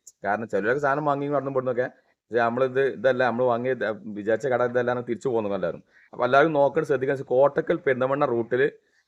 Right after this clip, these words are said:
നേരെ, ഏ, കോട്ടക്കൽ നിന്ന് വരുമ്പോ ഡെന്റൽ കോളേജ് കഴിഞ്ഞ്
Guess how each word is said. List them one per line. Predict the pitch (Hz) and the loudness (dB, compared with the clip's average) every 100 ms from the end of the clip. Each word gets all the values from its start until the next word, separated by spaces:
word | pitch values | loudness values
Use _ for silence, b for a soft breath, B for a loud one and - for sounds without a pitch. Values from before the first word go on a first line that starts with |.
| _ | _
നേരെ, | 104 120 131 156 151 - | -2 2 2 0 -4 -6
ഏ, | |
കോട്ടക്കൽ | 113 107 120 147 165 | -4 0 -2 0 2
നിന്ന് | 165 | 2
വരുമ്പോ | 135 135 147 | 2 0 -2
ഡെന്റൽ | 120 117 127 | -2 -2 -2
കോളേജ് | 120 135 139 | 0 0 0
കഴിഞ്ഞ് | 131 120 120 160 | 0 0 2 -2